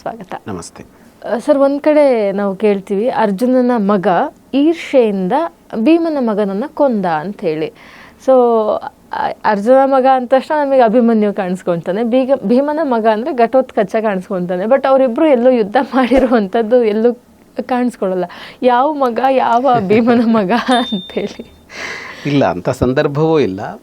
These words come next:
Speaker 2: ಹಾಗೆ ಬಂದೂ ಇಲ್ಲ.
Speaker 1: ಓಕೆ.
Speaker 2: ಆ, ಪಾಂಡವರ ಮಕ್ಕಳೆಲ್ಲ ಅವರು ಪರಸ್ಪರ ಚೆನ್ನಾಗೇ ಇದ್ರು ಅನ್ನೋದು ಗೊತ್ತಾಗತ್ತೆ. ಈಗ ಅಲ್ಲಿ ಪಾಂಡವರ ಮಕ್ಕಳು ಅಂತ ಅಂದಾಗ, ಆ, ದ್ರೌಪದಿಯಿಂದ ಹುಟ್ಟಿದ ಒಬ್ಬೊಬ್ಬ ಮಗ ಐದು ಜನಕ್ಕೂ ಇದ್ರು.
Speaker 1: ಹ್ಮ್.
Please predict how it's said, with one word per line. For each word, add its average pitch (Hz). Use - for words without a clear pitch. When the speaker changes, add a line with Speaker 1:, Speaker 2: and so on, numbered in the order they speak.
Speaker 2:
ಹಾಗೆ 170
ಬಂದೂ 165
ಇಲ್ಲ. 95
Speaker 1:
ಓಕೆ. 190
Speaker 2:
ಆ, 143
ಪಾಂಡವರ 160
ಮಕ್ಕಳೆಲ್ಲ 165
ಅವರು 156
ಪರಸ್ಪರ 127
ಚೆನ್ನಾಗೇ 113
ಇದ್ರು 101
ಅನ್ನೋದು 98
ಗೊತ್ತಾಗತ್ತೆ. 87
ಈಗ 110
ಅಲ್ಲಿ 110
ಪಾಂಡವರ 123
ಮಕ್ಕಳು 123
ಅಂತ 120
ಅಂದಾಗ, 113
ಆ, 110
ದ್ರೌಪದಿಯಿಂದ 170
ಹುಟ್ಟಿದ 143
ಒಬ್ಬೊಬ್ಬ 131
ಮಗ 120
ಐದು 127
ಜನಕ್ಕೂ 117
ಇದ್ರು. 85
Speaker 1:
ಹ್ಮ್. 180